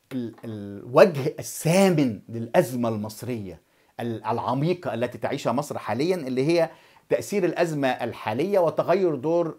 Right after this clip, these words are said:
آه، وموقف دول الخليج. أول حاجة الأزمة المالية، طبعًا مصر كانت في أزمة قبل كورونا، وأزمة هيكلية قبل كورونا، وأزمة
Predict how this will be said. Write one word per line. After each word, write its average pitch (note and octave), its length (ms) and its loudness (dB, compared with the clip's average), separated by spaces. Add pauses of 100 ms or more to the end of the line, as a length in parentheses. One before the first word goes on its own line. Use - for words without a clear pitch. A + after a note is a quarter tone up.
(120)
آه، A#2+ 420 0
وموقف B2+ 520 -2
دول B2+ 240 0
الخليج. G2+ 340 -4 (640)
أول G#3+ 280 2
حاجة G3+ 240 2
الأزمة F#3 320 -2
المالية، F3 300 2
طبعًا E3 400 0 (280)
مصر A#3 480 2
كانت G#3 440 4
في - 220 4
أزمة F#3+ 220 0
قبل F3+ 500 4
كورونا، C3+ 640 2
وأزمة F3 540 2
هيكلية D#3+ 540 4
قبل D3+ 340 -2
كورونا، C#3+ 460 -2
وأزمة F3 440 0